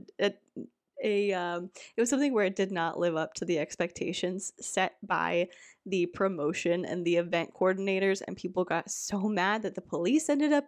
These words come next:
having to get called. I'm seeing so many memes about the unknown, <laughs> which is apparently a character that lives in the walls of the chocolate factory, and there was a whole play that was supposed to go on.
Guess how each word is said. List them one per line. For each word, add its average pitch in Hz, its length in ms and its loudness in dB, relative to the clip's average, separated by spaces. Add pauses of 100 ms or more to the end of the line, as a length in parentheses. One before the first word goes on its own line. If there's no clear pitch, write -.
having 269 320 0
to - 160 -6
get 269 260 0
called. 254 520 2 (440)
I'm 196 160 0
seeing 202 300 -2
so 170 280 -4
many 185 300 -2
memes 170 440 -4
about 175 320 -4
the 180 180 -2
unknown, 190 680 2
<laughs> - 300 0
which - 240 -2
is 330 240 -4 (640)
apparently 202 480 0
a 165 60 2
character 196 640 0
that 156 320 0 (680)
lives 190 400 2
in 190 160 2
the 180 120 2
walls 196 480 2
of 196 200 0
the - 100 -2
chocolate 233 600 0
factory, 220 880 0
and 165 300 -2
there 151 120 0
was 165 200 -4
a 175 40 0
whole 165 300 0
play 226 460 0
that 208 180 0
was 214 120 -4
supposed - 460 -4
to 202 60 -2
go 190 300 2
on. 185 360 2